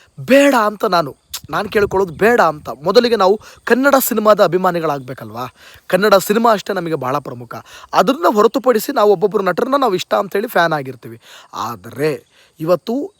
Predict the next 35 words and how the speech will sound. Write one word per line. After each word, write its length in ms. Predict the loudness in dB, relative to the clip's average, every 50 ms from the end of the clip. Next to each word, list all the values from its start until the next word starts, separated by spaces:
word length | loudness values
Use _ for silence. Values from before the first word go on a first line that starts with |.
| _
ಆ 200 | 0 4 4 4
ಹೀರೋ 280 | 4 4 2 0 0 -2
ಫ್ಯಾನ್, 520 | -2 -2 -2 -2 -2 -2 -4 -8 -10 -12
ಆ, 320 | -14 -18 -18 -10 -8 -8 -8
ಫ್ಯಾನ್ಸ್‌ಗಳು 600 | -4 -2 -2 -2 -2 -2 -8 -8 -2 -2 -2 -2
ಈ 200 | -2 -4 -4 -4
ಹೀರೋ 220 | -4 -2 -2 -2
ಸಿನಿಮಾ 300 | -2 -2 -6 -6 -4 -4
ನೋಡಿದ್ರೆ, 320 | -4 -4 -6 -6 -2 -2 -4
ಈ 320 | -4 -4 -6 -4 -2 -2
ಹೀರೋ 300 | -2 0 0 0 0 0 -4 -12 -20 -20 -20 _
ಫ್ಯಾನ್ಸ್‌ಗಳು 640 | 0 2 2 2 2 -2 -4 0 2 2 2 0 -4 -2
ಈ 160 | 2 2 4
ಹೀರೋ 240 | 4 6 4 4 4
ಸಿನಿಮಾ 320 | 4 -2 -4 -2 -2 -2
ನೋಡಿದ್ರೇ 420 | 0 0 -2 -2 -2 -6 -4 -2 0
ಇವತ್ತು 280 | 0 -2 -2 -2 -4
ಒಂದು 180 | -4 -4 -4 -4
ಕನ್ನಡ 240 | -2 0 2 2 2
ಸಿನಿಮಾ 300 | 2 0 -4 -4 -4 -4
ಗೆಲ್ಲಿಕ್ಕೆ 420 | -2 -2 -2 -2 -4 -4 -4 -6
ಸಾಧ್ಯ. 440 | -4 -2 -4 -4 -4 -4 -6 -6 -6 -6 _ _ -20 -20 -20 -20 -20 _ -2
ನಿಮಗೆ 220 | 0 4 6 4
ಡೆವಿಲ್ 320 | 6 6 2 2 2 0 0
ಸಿನಿಮಾದಲ್ಲಿ 500 | 0 -2 2 2 2 2 2 0 0 2
ಎಡವಟ್ಟಾಗಿದ್ದು 560 | 2 4 2 2 0 0 -2 -2 -2 -4 -6
ಅದೇನೆ. 560 | -6 -4 -4 -6 -6 -10 _ _ _ _ -20 _ _ _ _ _ 0
ಅಭಿಮಾನಿಗಳು 580 | 4 4 6 6 6 6 6 6 4 4 4
ಮಾತ್ರ 300 | 4 2 -2 2 2 2
ಸಿನಿಮಾ 320 | 2 2 -2 0 2 2 2
ನೋಡಿದ್ರೆ 460 | 2 2 0 2 2 2 2 2 0
ಸಿನಿಮಾ 280 | -4 -4 0 0 0 0 0
ಯಶಸ್ವಿ 440 | -2 -2 -2 -2 -2 -2 0 2 2
ಆಗಲ್ಲ 360 | 4 4 4 4 4 4 4
ವೀಕ್ಷಕರೇ. 540 | 2 2 -2 -6 -8 -6 -6 -6 -6 -6